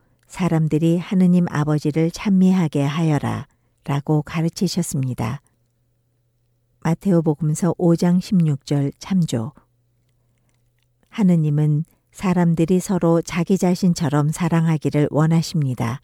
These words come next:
따라서 사람들이 가족뿐만 아니라 모든 이웃과도 서로 사랑한다면 바로 이것이 하느님의 뜻을 실천하는 것이고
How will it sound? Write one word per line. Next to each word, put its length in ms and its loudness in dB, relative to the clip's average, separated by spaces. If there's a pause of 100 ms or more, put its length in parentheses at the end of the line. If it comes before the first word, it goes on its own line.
(1600)
따라서 500 0
사람들이 760 0 (380)
가족뿐만 720 0
아니라 540 -2 (420)
모든 500 2
이웃과도 720 2
서로 360 -2
사랑한다면 920 -2 (580)
바로 360 0
이것이 680 0 (120)
하느님의 640 2
뜻을 360 0
실천하는 680 0
것이고 600 -4